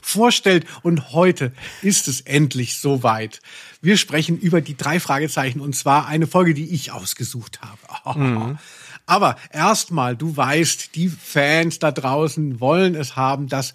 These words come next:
Speaker 1: unterhaltsame Geplänkel, wo du und ich uns so ein bisschen die Bälle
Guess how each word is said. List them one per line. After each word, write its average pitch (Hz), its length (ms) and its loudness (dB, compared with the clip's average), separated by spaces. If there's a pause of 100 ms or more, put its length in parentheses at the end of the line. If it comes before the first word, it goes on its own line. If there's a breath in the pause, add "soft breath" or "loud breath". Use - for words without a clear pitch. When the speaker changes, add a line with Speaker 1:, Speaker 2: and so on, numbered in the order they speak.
Speaker 1:
unterhaltsame 165 1160 2
Geplänkel, 180 760 0 (300 loud breath)
wo 151 100 0
du 233 240 2
und 208 100 2
ich 190 220 -2
uns 170 140 -4
so 196 80 -2
ein 180 40 -2
bisschen 202 300 -4
die 208 100 -4
Bälle 170 480 0